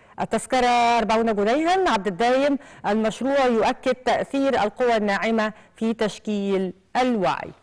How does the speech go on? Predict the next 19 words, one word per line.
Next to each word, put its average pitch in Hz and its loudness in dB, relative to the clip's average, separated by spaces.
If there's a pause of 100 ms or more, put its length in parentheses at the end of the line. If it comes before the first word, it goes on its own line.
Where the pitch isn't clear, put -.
(320)
خلونا 247 0
نشوف 226 -4
في - -14
الخبر 226 0
في 214 -4
الصفحة 202 -10
الثانية 208 -2
من 202 -4
المصري 202 -4
اليوم 262 0
عشان 220 -4
نتعرف 208 -2
على 185 -2
طبيعة 208 0 (340)
سينما 277 0
الشعب 202 0
اللي 196 0
بتقدمها 202 -2
وزارة 185 0